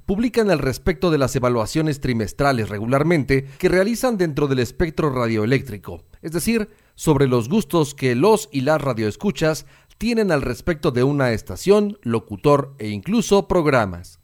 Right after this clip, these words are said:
Pues bien, en estas tres décadas de trabajo en la radiodifusión,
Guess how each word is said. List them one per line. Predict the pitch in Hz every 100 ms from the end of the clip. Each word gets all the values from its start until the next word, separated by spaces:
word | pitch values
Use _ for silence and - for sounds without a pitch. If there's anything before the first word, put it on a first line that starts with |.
| -
Pues | 120 113
bien, | 113 110 85 76 90
en | 123 143
estas | 202 208 180 -
tres | 170 160 127
décadas | 147 143 135
de | 120
trabajo | 113 113 123 131 135
en | 127
la | 113
radiodifusión, | 110 107 110 104 101 113 190 220